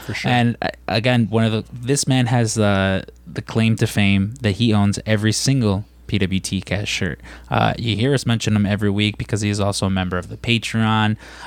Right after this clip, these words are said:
Speaker 2: Um, you know, we just talk about him in general 'cause he's, again, one of, like, a super cool dude that we enjoyed talking to. Uh, we promised him, we, we,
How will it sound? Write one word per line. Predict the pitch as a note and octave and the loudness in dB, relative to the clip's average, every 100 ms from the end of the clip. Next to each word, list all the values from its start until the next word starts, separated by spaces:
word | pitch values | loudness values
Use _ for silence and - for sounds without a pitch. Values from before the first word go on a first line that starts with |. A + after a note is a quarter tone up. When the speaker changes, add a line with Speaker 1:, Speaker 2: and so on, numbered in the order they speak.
| - | -6
Speaker 2:
Um, | - G#2 A2 - - | 0 0 -2 -6 -6
you | B2 | 0
know, | A2+ G#2 | 2 2
we | A2 | 0
just | A#2+ A#2+ - | 0 -2 0
talk | A#2 A#2 | -2 0
about | A#2 A2+ | 0 2
him | A2 | 2
in | A2 | 2
general | A#2 A2+ F#2+ | 2 2 2
'cause | F#2 G2+ | 0 -2
he's, | G#2 G2+ A2 | 0 0 0
again, | G#2+ A2+ G2 F2+ - - | 2 4 4 2 -4 -2
one | G#2+ | 2
of, | G2+ G2 - | 2 2 0
like, | A2 - | 0 2
a | A2 - - | 0 -2 -4
super | - G#2+ G#2 | 0 2 0
cool | - G#2 | 0 -2
dude | G#2 C#3+ A#2+ | 0 0 2
that | G2 | 2
we | G#2 | 2
enjoyed | G2+ G2 G2 | 2 2 0
talking | - A2+ - G#2 | 0 -2 0 -2
to. | - G2 F#2+ - - - - | -2 -4 -4 -8 -20 -18 -4
Uh, | - G#2 G#2+ | 0 2 2
we | G#2+ | 0
promised | - B2 C#3+ - | 0 2 2 0
him, | B2+ C#3+ D3 - | 0 0 -2 -2
we, | C#3 | 0
we, | C#3+ | 0